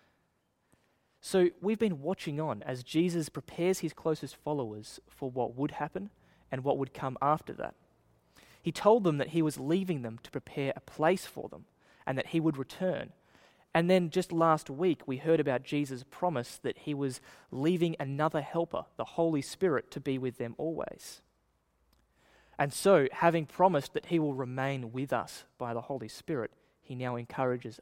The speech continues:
us to remain with him. So the question is, what does this mean? What does it look like?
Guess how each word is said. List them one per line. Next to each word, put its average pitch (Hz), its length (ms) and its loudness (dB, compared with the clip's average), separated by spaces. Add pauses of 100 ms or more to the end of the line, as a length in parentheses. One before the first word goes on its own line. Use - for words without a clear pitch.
us 156 400 -4
to - 140 -12
remain 117 520 -10
with 120 140 -16
him. 135 300 -8 (1500)
So - 140 -2
the 165 100 2
question - 540 -6
is, 123 400 -2 (840)
what 165 160 -4
does 180 140 2
this 165 180 -2
mean? 127 400 -6 (640)
What 151 240 0
does 196 160 6
it 165 60 6
look 143 420 -2
like? 127 340 -4